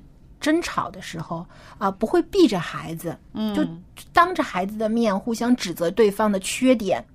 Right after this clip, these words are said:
Speaker 2: 嗯。
Speaker 1: 我觉得这个其实在孩子的幼小心灵当中也会留下一些不好的影响。
Speaker 2: 嗯。
Speaker 1: 因为在孩子的角度来看，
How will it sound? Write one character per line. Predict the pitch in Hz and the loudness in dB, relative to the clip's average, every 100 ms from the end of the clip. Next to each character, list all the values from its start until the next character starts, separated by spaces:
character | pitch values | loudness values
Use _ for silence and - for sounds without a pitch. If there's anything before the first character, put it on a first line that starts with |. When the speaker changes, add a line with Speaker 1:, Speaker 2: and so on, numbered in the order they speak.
| - | -20
Speaker 2:
嗯。 | - 220 196 190 | -8 -6 -6 -2
Speaker 1:
我 | 240 | 2
觉 | |
得 | 311 | 2
这 | 330 453 359 | 6 6 6
个 | 226 | 4
其 | - 226 | 2 -2
实 | |
在 | 226 254 | 2 2
孩 | 233 - 160 | 2 -2 -4
子 | 202 | -2
的 | 220 208 - | -2 -2 2
幼 | 320 | 4
小 | 277 - | 4 2
心 | 170 208 | -2 0
灵 | 202 190 | 2 2
当 | 190 196 | 0 0
中 | 196 196 | 0 -2
也 | 180 165 | -4 -6
会 | 170 254 208 - - - | -2 0 0 -2 -16 -6
留 | 190 185 | 0 0
下 | 185 190 | 0 -2
一 | 185 185 | -2 -6
些 | - 196 190 - - | -2 -2 -4 -10 -2
不 | - | -2
好 | - | -2
的 | 147 | -8
影 | 160 165 196 | -8 -4 0
响。 | - 175 - - | 2 0 -2 -16
Speaker 2:
嗯。 | - 226 214 | -6 -4 -2
Speaker 1:
因 | 339 | 2
为 | 370 339 - - - - - - | 2 0 -8 -20 -20 -20 -20 -16
在 | - 415 | -2 0
孩 | - - 165 | 0 2 2
子 | 240 381 | 2 4
的 | 285 | 4
角 | - 170 | 4 0
度 | 190 190 | 0 -2
来 | 160 175 | -2 -4
看， | - 202 | -4 -4